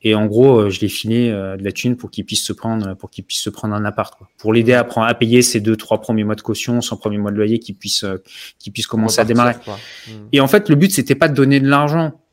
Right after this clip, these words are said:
Speaker 1: Le but, c'était de donner un changement de vie, euh, à cette famille, tu vois.
Speaker 2: Donner une opportunité, quoi.
Speaker 1: Voilà, et ça, c'est des choses qui, après, tu vas, tu vas faire. C'est-à-dire que l'argent te donne un pouvoir de pouvoir changer quelquefois des vies, en fait. Simplement,
Speaker 2: Hmm.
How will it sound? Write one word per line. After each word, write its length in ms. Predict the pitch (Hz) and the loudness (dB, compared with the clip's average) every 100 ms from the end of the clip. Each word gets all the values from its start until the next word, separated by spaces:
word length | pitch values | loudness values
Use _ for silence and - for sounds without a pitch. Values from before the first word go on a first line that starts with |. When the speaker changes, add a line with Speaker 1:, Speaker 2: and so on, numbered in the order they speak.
| - | -4
Speaker 1:
Le 140 | 120 | -2
but, 220 | 139 170 | 0 -2
c'était 320 | - 135 147 139 | -2 -4 -2 -4
de 100 | 123 | -2
donner 300 | 127 139 143 | 0 2 0
un 80 | |
changement 400 | 135 131 117 120 | 0 -4 -4 -2
de 80 | 117 | -2
vie, 240 | 120 147 139 | -4 -2 -2
euh, 320 | 117 107 104 107 110 - | -2 -4 -8 -12 -14 -10
à 80 | |
cette 200 | 110 110 | -8 -6
famille, 260 | - 123 131 | -2 0 -2
tu 120 | - | -4
vois. 100 | 104 110 | -12 -10
Speaker 2:
Donner 240 | 113 113 117 | -10 -8 -8
une 100 | 113 | -8
opportunité, 600 | 110 104 - 110 104 107 | -10 -12 -14 -14 -12 -14
quoi. 260 | 90 92 _ _ | -16 -20 _ _
Speaker 1:
Voilà, 180 | 127 143 | 2 4
et 40 | 139 | 4
ça, 120 | 208 | 2
c'est 160 | - | 0
des 60 | 135 | -2
choses 180 | - 165 | -4 -6
qui, 160 | - | -2
après, 260 | 120 - 147 | -2 0 -4
tu 220 | 147 - | -4 -10
vas, 400 | 113 110 107 107 | -4 -2 -2 -4
tu 200 | 107 - | -6 -8
vas 160 | 117 120 120 - | -2 -2 -4 -16
faire. 360 | - 147 151 | -2 0 0
C'est-à-dire 320 | - - 120 | -2 -2 -2
que 120 | - 113 | -2 0
l'argent 340 | 117 123 156 | 0 0 -2
te 80 | 139 | 0
donne 140 | 123 | 2
un 100 | 120 | 0
pouvoir 380 | 117 127 139 156 | -2 -2 2 2
de 100 | 131 | 0
pouvoir 320 | - 117 131 | -2 0 0
changer 320 | - 117 123 | 0 -4 -4
quelquefois 440 | 127 117 113 - 123 | -4 -6 -8 -4 -2
des 120 | 117 | -2
vies, 240 | 110 135 | -2 -2
en 80 | 123 | -2
fait. 220 | 101 107 - | -4 -10 -10
Simplement, 920 | - - 123 120 123 120 139 147 | -16 -6 -4 -2 0 2 2 2
Speaker 2:
Hmm. 40 | 120 | 0